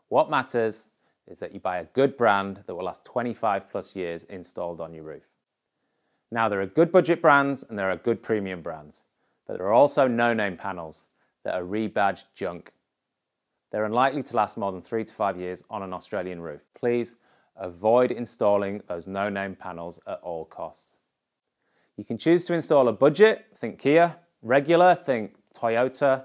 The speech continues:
or premium, say B M W, solar panel brand. You generally get what you pay for. Now, you probably don't know a good panel brand from a lemon, and why should you? So here's a handy chart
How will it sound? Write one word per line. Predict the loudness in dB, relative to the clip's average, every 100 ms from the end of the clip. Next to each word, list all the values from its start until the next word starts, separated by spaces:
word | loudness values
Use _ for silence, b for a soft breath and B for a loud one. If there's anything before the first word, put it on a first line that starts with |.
| _ _ _ -8
or | -8
premium, | -4 0 2 2 0 -2
say | -2 0 0
B | 0 0
M | 0 0
W, | -2 -2 -2 -4 -8 _ _ _
solar | -6 -2 -2
panel | -4 -6 -6
brand. | -6 -10 -12 -20 _ _ _ _ -16
You | -16
generally | -4 -2 0 0 -2
get | -2 -2 -4
what | -10
you | -14
pay | -16 -16 -16
for. | -16 -16 _ _ _ _ _ _ _ _ -8
Now, | -8 -8 -2
you | 2 4
probably | 2 2
don't | 2 0
know | 0 -4
a | -2
good | -2 -2
panel | -4 -4
brand | -2 -2 -2
from | -8 -8
a |
lemon, | -6 -6 -10 -18 _ _
and | -6
why | -4 -2
should | -2 -4
you? | -6 -8 _ _ _ _ _ _
So | -6 -2
here's | 0 2
a | 2
handy | 0 0
chart | 0 4 4 4